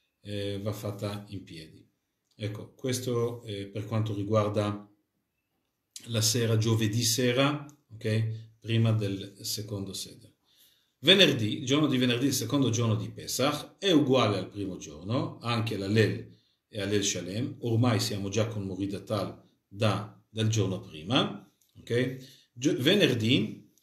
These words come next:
possiamo cucinare e preparare tutte le cose che servono per Shabbat, visto che abbiamo fatto alla vigilia di Chag, domani, mercoledì, l'Eruv Tavshilin. L'Eruv Tavshilin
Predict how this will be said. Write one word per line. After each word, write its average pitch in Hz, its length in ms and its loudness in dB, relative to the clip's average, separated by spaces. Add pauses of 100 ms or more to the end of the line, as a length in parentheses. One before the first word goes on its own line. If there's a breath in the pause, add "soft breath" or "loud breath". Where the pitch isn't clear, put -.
(220 soft breath)
possiamo 160 640 4
cucinare 127 1000 0 (320)
e 117 100 -8
preparare 131 600 2
tutte 147 200 -2
le 123 100 0
cose 117 240 0
che 104 140 -2
servono 107 500 2
per 110 160 -6
Shabbat, 180 540 0
visto 156 500 2
che 143 140 -2
abbiamo 123 400 2
fatto 117 840 -2 (100)
alla 104 240 -4
vigilia 107 400 0
di 107 100 2
Chag, 98 240 -4
domani, 127 440 2
mercoledì, 147 800 -2 (260 loud breath)
l'Eruv 135 580 2
Tavshilin. 104 720 -2
L'Eruv 123 280 -2
Tavshilin 147 800 0